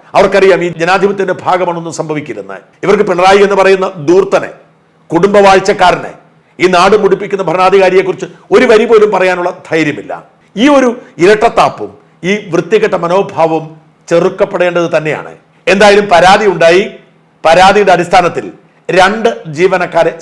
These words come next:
സസ്പെൻഡ് ചെയ്തു. അസിസ്റ്റന്റ് രജിസ്ട്രാർ ടി എ സുധീഷിനെയും കോർട്ട് കീപ്പർ സുധീഷിനെയുമാണ് സസ്പെൻഡ്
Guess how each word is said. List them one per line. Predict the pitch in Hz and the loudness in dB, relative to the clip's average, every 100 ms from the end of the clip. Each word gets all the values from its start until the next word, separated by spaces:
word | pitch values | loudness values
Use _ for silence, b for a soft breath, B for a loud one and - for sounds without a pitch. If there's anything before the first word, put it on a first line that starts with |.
| - | -8
സസ്പെൻഡ് | - 165 135 127 | -2 -2 -2 -6
ചെയ്തു. | 107 101 92 _ b b - 170 | -8 -8 -10 _ b b -2 -2
അസിസ്റ്റന്റ് | 180 202 214 202 196 | 0 -4 -2 0 0
രജിസ്ട്രാർ | 190 175 175 190 185 - - | 0 -2 0 0 0 -6 -12
ടി | 185 208 208 | -6 2 2
എ | 214 - | 2 -4
സുധീഷിനെയും | 175 185 165 147 120 87 73 _ _ - | -2 0 -2 -6 -10 -10 -16 _ _ -2
കോർട്ട് | 190 220 - - 202 - | 2 2 0 -6 -8 -2
കീപ്പർ | 196 202 123 - - _ _ - | -4 -2 -4 -4 -18 _ _ -10
സുധീഷിനെയുമാണ് | 185 185 - 170 156 151 151 - | -4 -4 -4 -6 -4 -6 -8 -8
സസ്പെൻഡ് | 147 - 147 131 | -8 -4 -6 -6